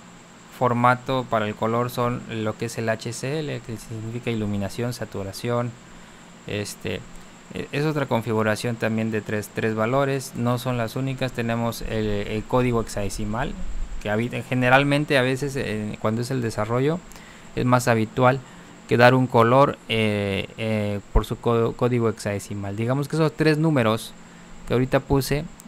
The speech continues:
en el R G B, pues esos tres números son, eh,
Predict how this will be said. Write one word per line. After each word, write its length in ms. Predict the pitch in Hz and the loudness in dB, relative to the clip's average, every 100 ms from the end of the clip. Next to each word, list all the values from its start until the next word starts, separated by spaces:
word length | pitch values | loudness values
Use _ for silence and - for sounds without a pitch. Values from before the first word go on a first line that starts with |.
| 151 | -8
en 160 | 110 | -4
el 120 | 107 107 | -2 0
R 240 | 117 120 | 0 0
G 140 | 135 | 2
B, 260 | 135 147 165 - - - - | 2 2 0 -10 -20 -20 -10
pues 260 | - 113 110 | 0 2 2
esos 200 | 127 131 | -2 -2
tres 180 | 135 131 | 0 2
números 540 | 135 135 127 127 - - - - | 2 2 2 0 -2 -12 -16 -10
son, 420 | - 110 107 107 | -2 0 0 -4
eh, 380 | - 104 101 95 | -4 -2 -2 -4